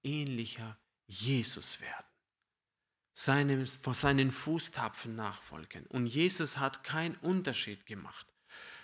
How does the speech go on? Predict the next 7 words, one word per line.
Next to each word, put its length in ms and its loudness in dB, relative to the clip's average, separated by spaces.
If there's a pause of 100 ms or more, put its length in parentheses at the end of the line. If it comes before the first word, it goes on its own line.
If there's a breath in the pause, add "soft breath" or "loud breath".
(140 loud breath)
Wir, 440 10
äh, 340 10
lesen 440 4
ja 180 2
auch 180 4
dieses 560 2
Wort, 320 0